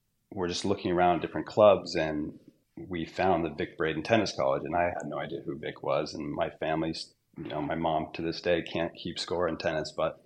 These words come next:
she called them up, and we went out there, and I tried out, I think, maybe a lesson or two, and,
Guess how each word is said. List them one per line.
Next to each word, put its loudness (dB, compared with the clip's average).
she 0
called 4
them 2
up, 4
and 2
we 2
went 0
out 4
there, 0
and 0
I -2
tried 2
out, 4
I -4
think, -6
maybe -4
a -2
lesson 0
or -2
two, -4
and, -8